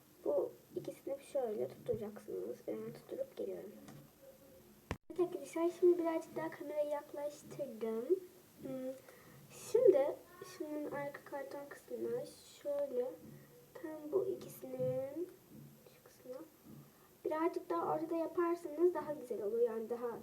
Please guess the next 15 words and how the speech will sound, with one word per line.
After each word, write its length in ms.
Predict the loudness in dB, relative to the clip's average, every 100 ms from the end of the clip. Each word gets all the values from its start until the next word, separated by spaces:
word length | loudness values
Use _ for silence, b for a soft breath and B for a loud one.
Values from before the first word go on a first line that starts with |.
| -6
iyi 120 | -6
giyer. 340 | -4 -4 -2
Ben, 200 | 0 2 0 B B B B -2
ben 260 | 2 2 6
de 200 | 6 6
ilk 220 | 4 0
yaptığımda 680 | 0 0 -2 -2 0 0 -2 -6 -6
çok 220 | -4 -4
baştan 340 | -6 -6 -6
yapmıştım. 840 | -2 -2 2 0 -2 2 4 4 2 -16 -20 -18 -16
Hiç 200 | -18 -6
giyememiştik. 600 | 4 6 6 0 -4 -10 -10 -8 -4
Ayağından 380 | -2 -2 -4
çıkıyordu 340 | -8 -6 -4 0
hep. 120 | -2